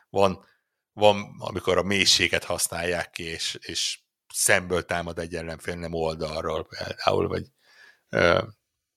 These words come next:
ilyenek. És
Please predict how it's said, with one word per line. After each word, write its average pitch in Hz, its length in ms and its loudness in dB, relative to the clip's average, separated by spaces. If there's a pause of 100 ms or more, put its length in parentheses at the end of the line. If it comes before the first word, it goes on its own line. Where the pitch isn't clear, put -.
(720)
ilyenek. 95 560 4 (1120)
És 127 440 6